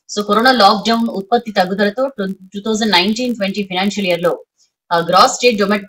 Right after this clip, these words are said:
domestic production జీఎస్డీపీ తొమ్మిది పాయింట్ నాలుగు ఎనిమిది లక్షల కోట్లుగా ప్రభుత్వం అంచనా వేసింది. But అది చాలా, ఆ, మైనస్ ఎయిట్ కి దే-, జాతీయ స్థాయిలో జీడీపీ వెళ్తే రాష్ట్రంలో వన్ పాయింట్ టూ సిక్స్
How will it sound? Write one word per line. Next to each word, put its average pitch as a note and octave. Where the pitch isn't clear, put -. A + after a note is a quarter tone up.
domestic G#3
production F3+
జీఎస్డీపీ F#3+
తొమ్మిది A3
పాయింట్ A3+
నాలుగు F#3+
ఎనిమిది F#3+
లక్షల F3
కోట్లుగా G#3+
ప్రభుత్వం F#3+
అంచనా E3
వేసింది. E3+
But G3
అది D#3+
చాలా, E3+
ఆ, C#3
మైనస్ F#3+
ఎయిట్ G3
కి G#3+
దే-, E3
జాతీయ G3+
స్థాయిలో G#3+
జీడీపీ G3
వెళ్తే F#3
రాష్ట్రంలో G3+
వన్ F3
పాయింట్ F#3+
టూ F3+
సిక్స్ F3